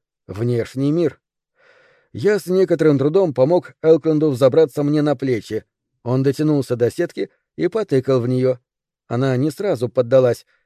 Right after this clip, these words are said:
и я пожалел, что не нашел свой фурт, прежде чем покинул квартиру двести лет назад. Он надавил на нее сильнее, и один ее конец сдвинулся с места. Еще нажим,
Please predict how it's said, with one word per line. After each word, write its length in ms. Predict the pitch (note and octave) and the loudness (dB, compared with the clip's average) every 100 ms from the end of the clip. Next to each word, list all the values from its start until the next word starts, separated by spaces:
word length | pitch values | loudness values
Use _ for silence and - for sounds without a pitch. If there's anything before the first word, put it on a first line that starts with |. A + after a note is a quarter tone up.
| _ | _
и 100 | D#3+ | 0
я 180 | D#3+ C3+ | 2 2
пожалел, 480 | C#3+ A#2+ C#3 D#3+ C3+ | 0 0 2 2 2
что 260 | - B2+ | 0 0
не 140 | B2 C#3 | 2 0
нашел 380 | C3 - C#3+ | -2 -2 -4
свой 220 | B2+ C#3 C3+ | -4 -4 -4
фурт, 360 | F3 D3+ - _ _ _ | 0 -2 -4 _ _ _
прежде 380 | C3 B2+ G#2 A#2+ | -2 -2 -2 -6
чем 220 | C#3 B2 | -4 -2
покинул 420 | B2 C#3+ C3+ B2+ | -2 -2 -2 -4
квартиру 500 | B2+ C3 B2 D#3+ B2 | 0 0 0 0 0
двести 380 | A#2 C#3+ A#2+ D#3 | 0 -2 -2 0
лет 200 | C3 G#2 | 0 0
назад. 420 | C#3 B2+ A2 - _ _ _ _ _ _ | -2 -2 -4 -8 _ _ _ _ _ _
Он 220 | A#2 B2+ C#3+ | -2 0 2
надавил 440 | C#3+ C3+ D3+ F3+ | 2 2 2 2
на 120 | D#3+ | 2
нее 240 | D3+ D#3 D#3 | 0 0 -2
сильнее, 640 | - D#3+ D#3+ E3 D#3 D#3 - _ _ _ _ | -2 -4 -2 -2 -2 -4 -12 _ _ _ _
и 100 | G2+ | -4
один 300 | G#2+ C3+ E3+ | -2 0 0
ее 180 | D3+ C3+ | 0 -2
конец 400 | A2+ A#2 D#3+ - | -4 -6 -8 -8
сдвинулся 720 | B2 A2+ A#2 A#2 B2 - D3 | -10 -4 -4 -2 -6 -8 -12
с 120 | - | -12
места. 500 | A2+ F2+ - - G2 _ _ _ _ | -12 -12 -14 -18 -18 _ _ _ _
Еще 600 | F2+ G#2+ G2 - - A2 | -12 -10 -10 -16 -4 -2
нажим, 420 | C#3 E3 E3+ G3 | 0 2 2 2